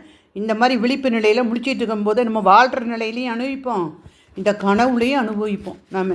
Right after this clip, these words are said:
இப்ப சில கனவுகள் கண்டா எவ்வளவு தத்ரூபமா ப-, நான் பயந்தே போனேன், அல்லது அந்த கனவுல பார்த்த கண்டது கனவுலயே கவலைப்படுவோம், அல்லது நம்ம பயப்படுவோம். ஆக, இப்படியெல்லாம் இருக்கு இல்லையா? அப்ப அந்த கனவுலையும் ந-, அப்ப என்ன சொல்றாங்க பாருங்க,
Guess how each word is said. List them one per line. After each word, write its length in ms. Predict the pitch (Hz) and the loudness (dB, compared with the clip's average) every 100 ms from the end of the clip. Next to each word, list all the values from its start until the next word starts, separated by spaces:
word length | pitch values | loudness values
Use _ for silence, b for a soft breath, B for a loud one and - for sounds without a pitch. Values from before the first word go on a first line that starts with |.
| 175 | -6
இப்ப 140 | 175 208 | -8 -2
சில 240 | 208 202 | 0 2
கனவுகள் 400 | 202 240 254 233 | 2 2 2 2
கண்டா 220 | 208 254 | 0 0
எவ்வளவு 400 | 226 180 247 254 | 0 0 0 0
தத்ரூபமா 540 | 190 190 240 226 214 240 - B B B | 0 -2 -4 -4 -2 -4 -6 B B B
ப-, 160 | 160 175 | -6 -2
நான் 220 | 180 175 | 0 0
பயந்தே 440 | 180 208 226 277 | 2 2 4 2
போனேன், 480 | 226 220 214 208 185 165 165 | 2 0 0 0 0 -2 -6
அல்லது 260 | 190 233 | -2 0
அந்த 160 | 240 220 | 2 0
கனவுல 360 | 208 208 254 214 | 0 2 2 4
பார்த்த 340 | 208 277 233 | 4 2 -2
கண்டது 380 | 214 220 262 175 | -2 -2 0 0
கனவுலயே 360 | 202 220 254 277 | 0 0 0 0
கவலைப்படுவோம், 640 | 233 202 214 185 180 170 - b b b | 0 0 -2 -4 -4 -6 -10 b b b
அல்லது 340 | b 220 262 285 | b 2 2 2
நம்ம 180 | 240 233 | 2 2
பயப்படுவோம். 640 | 208 233 240 220 190 - - - | 4 2 0 -4 -2 -4 -10 -8
ஆக, 320 | 208 208 214 | -4 -2 -4
இப்படியெல்லாம் 460 | 220 277 277 294 | -2 -2 2 2
இருக்கு 200 | 269 254 | 2 0
இல்லையா? 340 | 240 233 214 175 - b b b | 0 4 2 0 -6 b b b
அப்ப 180 | 170 185 | -6 -4
அந்த 180 | 170 170 | -4 -2
கனவுலையும் 720 | 185 220 285 285 285 285 320 | 0 2 2 2 2 2 2
ந-, 160 | 254 214 | 2 0
அப்ப 140 | 196 | 0
என்ன 160 | 196 240 | -2 -2
சொல்றாங்க 360 | 247 214 214 | -4 -2 -2
பாருங்க, 340 | 175 180 175 | -2 -2 -2